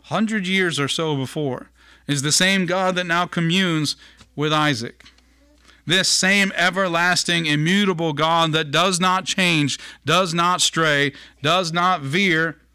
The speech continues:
has no need to reform, has no need to counter, has no need to retaliate, but loves repentance,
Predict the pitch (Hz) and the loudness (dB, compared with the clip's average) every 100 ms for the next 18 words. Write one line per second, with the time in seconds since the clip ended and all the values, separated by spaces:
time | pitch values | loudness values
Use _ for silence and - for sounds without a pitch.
0 | _ _ _ _ _ _ _ _ _ _ | _ _ _ _ _ _ _ _ _ _
1 | _ _ _ _ _ _ _ - - 185 | _ _ _ _ _ _ _ -10 -2 -2
2 | 165 202 202 196 208 202 190 185 165 196 | 0 0 2 2 2 0 -2 -2 -2 -4
3 | 190 185 185 170 185 185 196 190 180 190 | 0 0 0 0 0 0 0 0 0 0
4 | 196 190 - - 180 180 160 175 - _ | -2 -4 -8 -4 -2 0 0 -2 -6 _
5 | _ _ _ _ _ _ - 185 214 220 | _ _ _ _ _ _ -2 0 2 2
6 | 233 226 240 208 233 240 220 233 247 226 | 4 4 4 2 0 2 2 4 4 4
7 | 185 131 120 - - _ _ _ _ _ | 2 2 -4 -12 -16 _ _ _ _ _
8 | _ _ _ _ _ _ _ _ _ _ | _ _ _ _ _ _ _ _ _ _
9 | _ _ _ _ _ 127 135 147 175 190 | _ _ _ _ _ -12 -8 -4 -4 -4
10 | 156 170 190 165 - - - - | -6 -6 -4 -4 -6 -12 -12 -12